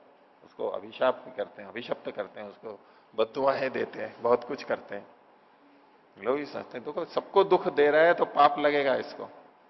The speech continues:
लेकिन जो विवेकी होता है और जो होते हैं उसको ऐसा बिल्कुल भी नहीं लगता है, क्योंकि उसको पता है कि मैंने जो किया है, इनको दुख हो रहा है, दुख उन्हीं के पास में रहेगा। एक पहली बात तो ये दुखी नहीं होता है,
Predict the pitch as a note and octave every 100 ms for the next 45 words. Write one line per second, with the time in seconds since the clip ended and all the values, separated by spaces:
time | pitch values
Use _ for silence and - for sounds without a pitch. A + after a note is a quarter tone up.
0 | _ _ _ _ _ _ G#2+ G#2+ - A2+
1 | G#2+ _ G#2+ G#2 G#2 A#2+ C3 D#3 D3 D3
2 | D#3 E3+ F#3 - - _ _ A#2+ G2+ C3+
3 | C#3+ - C#3+ B2 - B2+ B2+ A#2+ A#2+ -
4 | C3 C3+ B2 G#2 - - - _ _ _
5 | _ _ _ _ _ _ _ - A2 -
6 | G#2+ - - E3+ E3+ D3+ C3+ C3+ B2+ B2+
7 | C3+ D3 D3+ A#2+ B2 A#2+ D#3+ D3+ D#3+ E3+
8 | F3+ D3+ F#2+ - - - _ _ _ -
9 | B2+ - D#3 F3+ F#3 F3 D#3+ E3 C#3 B2
10 | A2+ - C3 C3 C#3+ D#3 D#3+ D#3+ E3+ C#3+
11 | C3 B2+ B2 A#2 A2 A2+